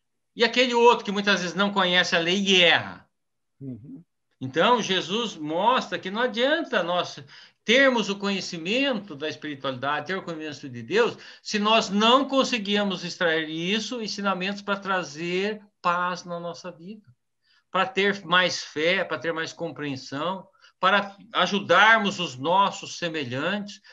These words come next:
Speaker 1: para crescermos espiritualmente. Não adianta títulos, não adianta ter papel, não adianta ter esse poder temporário, isso que ele tá falando, né?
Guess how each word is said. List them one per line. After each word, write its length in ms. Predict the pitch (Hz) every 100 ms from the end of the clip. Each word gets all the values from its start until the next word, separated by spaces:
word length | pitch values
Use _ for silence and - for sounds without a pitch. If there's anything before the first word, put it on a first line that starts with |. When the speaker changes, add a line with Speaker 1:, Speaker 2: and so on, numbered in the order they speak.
| _
Speaker 1:
para 220 | 196 214
crescermos 880 | 202 202 202 - 190 220 254 214 180
espiritualmente. 1300 | 190 - 180 160 151 147 117 117 156 208 196 139 - _ _ _
Não 80 | 220
adianta 600 | 262 196 240 262 233 -
títulos, 960 | - - 302 277 - 143 120 95 - _ _ _
não 120 | - 247
adianta 360 | 262 240 247
ter 140 | 220 226
papel, 960 | 220 - - 175 208 233 220 170 107 - _ -
não 60 |
adianta 340 | 233 233 233 214
ter 220 | 208 214
esse 220 | 208 -
poder 400 | - 190 156 196
temporário, 760 | 190 180 175 165 156 190 185 202
isso 140 | 208
que 60 | 214
ele 80 |
tá 140 | 208 208
falando, 560 | 220 220 214 240 185 - _ -
né? 320 | 143 196 208